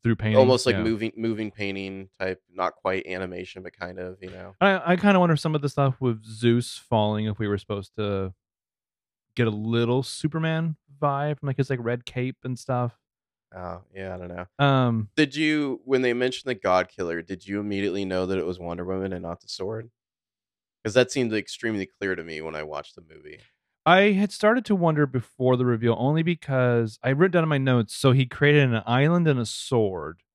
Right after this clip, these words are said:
Speaker 1: And I thought, "Well, the whole point is that,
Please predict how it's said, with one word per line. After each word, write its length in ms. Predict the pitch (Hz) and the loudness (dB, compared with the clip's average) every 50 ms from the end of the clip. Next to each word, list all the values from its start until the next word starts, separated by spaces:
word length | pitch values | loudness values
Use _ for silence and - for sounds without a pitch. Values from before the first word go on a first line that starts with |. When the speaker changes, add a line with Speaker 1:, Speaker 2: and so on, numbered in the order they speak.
| _ - | _ -4
Speaker 1:
And 80 | 117 | -2
I 80 | 120 117 | -2 -2
thought, 360 | - - 135 131 131 110 117 | 0 2 2 2 2 0 0
"Well, 500 | 117 120 120 117 117 113 113 110 107 _ _ _ _ _ _ _ _ - | 0 2 4 4 4 2 2 0 -4 _ _ _ _ _ _ _ _ -2
the 80 | - 127 | 2 6
whole 160 | 139 165 185 | 6 6 6
point 280 | - - 175 165 151 147 | 4 4 2 4 4 2
is 80 | 131 | 2
that, 140 | - 127 107 | 0 -4 -6